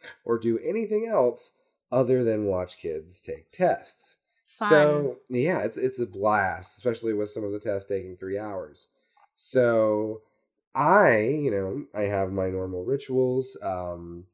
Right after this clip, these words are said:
Speaker 1: such as counting all of the bricks.
Speaker 2: Mm-hmm.
Speaker 1: Uh, I also count all of the ceiling tiles, one hundred eighty-four. Um,
Speaker 2: <laughs>
Speaker 1: hasn't changed since last year, so that's good. And, uh,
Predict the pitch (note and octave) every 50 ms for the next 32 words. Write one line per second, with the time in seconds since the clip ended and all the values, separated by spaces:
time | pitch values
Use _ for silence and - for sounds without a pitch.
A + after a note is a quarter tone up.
0 | _ _ _ _ _ _ _ _ _ _ - - G2 F#2 - - - G2+ F#2 F2
1 | E2+ E2+ - - - - F#2+ F#2 F#2 F#2+ G2 F2 F2+ F2 F#2 F#2 F2 F2 F2 F#2+
2 | F2 D#2 G2+ A#2 E3 E3 - - - - - - _ _ _ _ B3+ A#3+ A#3 A3+
3 | G3 G#3 G#3 G3 F#3 F3+ F3+ G#3 A#3+ B3+ _ _ _ _ G2+ F#2+ F2+ F2+ F2 E2+
4 | E2 E2 D#2+ D#2 D2+ - F#2+ G#2 G2+ G2 G2 G2 - G2 F#2+ - G#2+ G2+ F2+ F2+
5 | - G2+ F#2+ F#2 F#2 F2+ F2 E2+ - - G2+ G2 F#2+ G#2 A2 B2 B2 C3+ B2+ B2+
6 | C#3+ F3+ A3 - - G2+ F#2 F2+ F2+ F2 F2+ F2 F2 E2 E2+ - - D#2 F#3+ A#3
7 | _ _ _ _ _ _ _ _ _ _ G#3 - - - - A#2+ G#2 - G#3 G3+
8 | G3+ G2 F#2+ F#2+ F#2 A3+ A3+ - _ B3+ A#3+ G#3 G3 C#4 - - - G2+ G2 G2
9 | A2 B2 - D3+ D3+ D3+ D3+ - - G#2 G2+ G2+ G#2+ A2 A2+ A#2 C3 B2+ - _
10 | G#2 G2 F#2+ G2 _ _ _ _ _ _ _ _ _ _ _ _ - B2+ B2 B2
11 | B2 A#2+ A#2+ A#2+ A#2+ A#2 A#2 A#2 A2+ G#2 A2 A#2 A2 G#2+ G#2+ G#2+ G#2+ G#2 G#2 G#2
12 | G#2 G#2